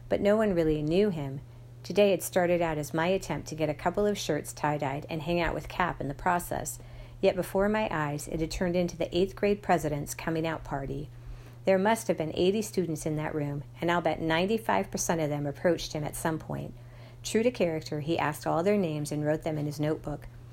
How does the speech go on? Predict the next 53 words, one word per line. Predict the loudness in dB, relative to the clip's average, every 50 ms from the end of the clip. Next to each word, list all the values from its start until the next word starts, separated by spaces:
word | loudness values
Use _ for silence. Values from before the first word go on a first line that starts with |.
| -18 -18 -18 -4 2
For | 4 4
the | 6 6
rest | 4 2 2 2 0
of | 0
the | 0 2
day, | 2 2 2 2 0
the | 0 0
halls | 0 0 2 2 0 -2 -2 -2
were | -2 -2
ablaze | -2 0 0 2 4 4 4 2 0
with | -4 -8 -8
color | -2 0 2 2 2 2 0
as | -2 -2 -2
the | -4 2
artists | 2 2 2 2 0 -4 -6
proudly | -4 -2 0 0 0 0 -2
wore | 0 2 2 2
their | 2 0 -4
creations, | -4 -6 -4 0 0 0 0 0 -2 -4 -4 -4 -6 -6 -8 -12 -16 -18 -18 -18 -18 -6 2
most | 4 4 4 4 2
of | -2 -2
them | -2 -2 -2
still | -4 -2 0 0 0 2 0
wet. | 0 -2 -2 -4 -6 -8 -10 -14 -14 -16 -16 -16 -16 -18 -4 0
It |
was | 0 2 2
a | 0
carnival | 0 2 2 2 4 4 2 2 2 2
atmosphere | 2 2 0 -4 -6 -4 -4 -4 -4 -4
with | -4 -6 -4 2
lots | 4 4 4 4 0 -6
of | -8 -4
pointing | 0 0 2 2 2 0 0
and | -2 0 2
laughing | 2 2 2 2 0 -4 -4 -4
and | -4 -2
high | -2 0 0 0
fives, | 0 2 0 2 2 0 -2 -4 -6 -8 -10 -10 -14 -18 -18 -18 -18 -18 -18 -6 -2
which | -2 -2 0 0 2
might | 2 4 2
explain | 2 -2 -2 -4 -2 -2 0 0
why | 2 2 2 2 0 -2 -2
I | -2 -2 0 2
almost | 4 4 4 2 0 -2 -6 -4
didn't | -2 -2 0 0 0
notice | 0 0 0 0 -2 -4
something | -2 0 0 0 2 0 0 0 0
else | 2 2 0 0 0
that | -4 -4 -4
was | -4 -6 -4 -4
different | -4 -4 -2 -2 -4
about | -2 -2 -2 -2 -2 -4
today. | -8 -8 -6 -4 -4 -4 -4 -6 -8